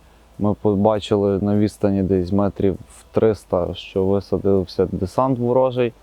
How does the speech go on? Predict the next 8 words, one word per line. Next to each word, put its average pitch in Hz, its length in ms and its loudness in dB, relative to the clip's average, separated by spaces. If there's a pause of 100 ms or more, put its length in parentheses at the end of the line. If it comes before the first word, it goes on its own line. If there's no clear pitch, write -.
(640)
і 95 100 -2
ззаді 104 360 2
нього 107 560 0 (240)
під'їхав 98 540 0
танк. 85 300 -2 (1120)
Довелося 107 720 0
відійти, 110 680 2
відступити, 107 960 0